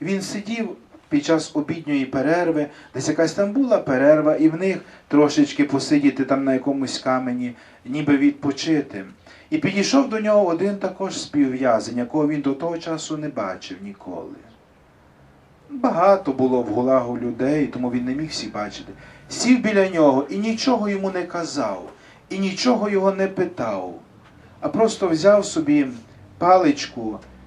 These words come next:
і чомусь взяв і намалював такий знак Христа на піску, на землі. І коли, каже цей письменник, я побачив цей хрест,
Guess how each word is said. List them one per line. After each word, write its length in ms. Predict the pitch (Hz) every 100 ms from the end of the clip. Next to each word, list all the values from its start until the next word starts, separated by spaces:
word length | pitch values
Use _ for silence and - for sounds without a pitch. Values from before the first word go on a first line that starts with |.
| -
і 80 | 147
чомусь 300 | - 208 220
взяв 360 | 160 226 220 175
і 20 |
намалював 540 | 170 170 175 202 202
такий 260 | 170 170 160
знак 360 | 131 170 170 -
Христа 720 | 147 135 - 147 147 151 151 - -
на 140 | 135 131
піску, 640 | 143 127 - - 98 85
на 140 | 98 98
землі. 440 | 107 101 92 78 73 - _ - - _ - _ _ - 127
І 80 |
коли, 260 | 123 160 180
каже 360 | 196 190 180 160
цей 380 | - 170 165
письменник, 840 | 156 151 143 147 165 170 139 120 127
я 140 | 139
побачив 640 | 139 139 131 160 160 139 120
цей 260 | - 123
хрест, 640 | 110 - 170 190 - -